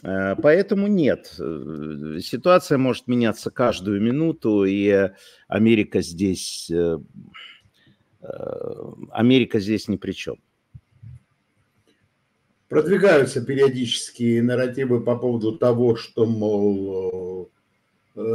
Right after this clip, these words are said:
Speaker 2: невозможно вернуться к границам девяносто первого года, и вообще границы не имеют значения, потому что границы меняются, и это нормально. А Украина вполне может быть новой Южной Кореей, вот так вот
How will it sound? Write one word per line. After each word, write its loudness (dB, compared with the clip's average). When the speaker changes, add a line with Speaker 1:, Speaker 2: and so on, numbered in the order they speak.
Speaker 2:
невозможно 4
вернуться 0
к -8
границам -2
девяносто -2
первого 4
года, 4
и 4
вообще -2
границы -2
не -2
имеют 0
значения, -2
потому -2
что -10
границы -6
меняются, 0
и 4
это -2
нормально. -6
А 2
Украина 6
вполне 0
может 2
быть -6
новой 4
Южной 0
Кореей, 2
вот -10
так -4
вот -12